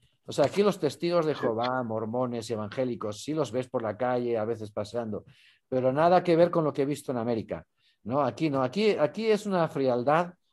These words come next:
Speaker 1: y una indiferencia. El que es católico quiere serlo de verdad, y los otros ahí van. Pero estar escuchando a estos predicadores callejeros aquí, se ríen de ellos, no los, no,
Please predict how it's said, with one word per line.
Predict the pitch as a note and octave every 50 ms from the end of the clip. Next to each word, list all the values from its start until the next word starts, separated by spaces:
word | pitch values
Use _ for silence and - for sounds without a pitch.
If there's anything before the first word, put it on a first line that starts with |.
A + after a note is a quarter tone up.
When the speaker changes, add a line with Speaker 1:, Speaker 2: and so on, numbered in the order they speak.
| _ _
Speaker 1:
y | - D3
una | D#3 D#3
indiferencia. | D3+ C#3+ C#3+ C3+ - C#3 C#3 D3 D3 - E3 D3 C3+ - -
El | - C#3 B2+
que | - F#3+
es | F#3
católico | F#3 G#3 F3 E3+ F3 F#3+ F#3 F#3 F3+ F3+ E3+
quiere | F3 F3 E3 D3+
serlo | D#3+ - D#3+ D3+ D#3 C#3+
de | B2 G#2+
verdad, | G#2+ G2+ G#2 A2 G#2 F#2 F2 - _ _ _ _ _ - _ _ _ -
y | C3
los | B2+ C3 C3 C3 -
otros | G#3+ G#3 G#3+ A#3 A#3+ A3+ - - - -
ahí | C3+ C#3 C#3
van. | A#2+ A2+ G#2 F#2 E2 - _ _ _ _ _ _ -
Pero | C#3 C#3+ C#3+ C#3 C3+ C3 C3 B2+ F#2+ A#2
estar | C3 - - G#3+
escuchando | A#3 A3 - A3 F#3+ - G3+ G3+ G3 F3+ F#3
a | F3+
estos | F3+ - F#3+ F3+ -
predicadores | - E3+ D#3+ D3+ - D3+ C#3+ D#3 D#3+ E3 D#3 -
callejeros | - C#3 C3 C3 A#2+ - - D3 D#3+ E3+ - -
aquí, | C#3 A#2 - D3 E3+ G3+ E3 -
se | - - B2
ríen | A#2+ B2 D3+ E3 D#3+ C3 A2
de | C3 C3+
ellos, | B2+ A2 G#2 G2 - A#2
no | A2+ B2 C#3
los, | C#3 B2+ A#2+ G#2+
no, | A#2+ C3+ C3 B2 A#2+ G#2+ F#2+ _